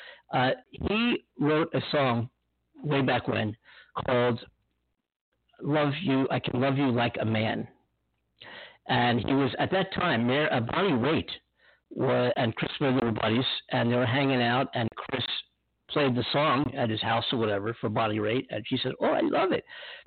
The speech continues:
Next thing you know, Chris gets a phone call or recording in the mail later on, whatever it might have been, uh, of Bonnie Raitt doing that song. That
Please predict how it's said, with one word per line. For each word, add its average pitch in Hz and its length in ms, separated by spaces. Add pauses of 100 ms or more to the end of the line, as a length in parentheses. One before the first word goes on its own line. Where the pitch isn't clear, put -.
(280)
Next 170 300
thing 160 140
you 127 60
know, 151 420 (600)
Chris 156 200 (360)
gets 147 160
a 131 60
phone 165 240
call 151 300
or 107 80
recording 160 500
in 135 60
the 131 60
mail 135 320
later 131 300
on, 127 200
whatever 127 180
it 120 60
might 131 100
have 110 120
been, 135 180 (920)
uh, 120 260 (460)
of 120 120
Bonnie 151 220
Raitt 160 280
doing 156 220
that 160 180
song. 196 240 (1000)
That 202 220